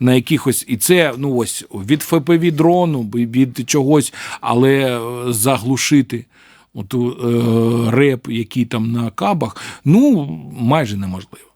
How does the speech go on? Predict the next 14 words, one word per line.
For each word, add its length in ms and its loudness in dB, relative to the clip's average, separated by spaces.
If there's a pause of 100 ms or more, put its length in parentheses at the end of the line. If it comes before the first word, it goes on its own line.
(460)
Варіанти 460 0
там, 200 -4
типу, 320 -2
є, 800 2
типу, 360 2
ну, 180 4
працюють 640 0
над 140 -2
цим, 240 2
і 20 2
це 180 2
якісь 360 0
розробки 600 0
є, 380 -2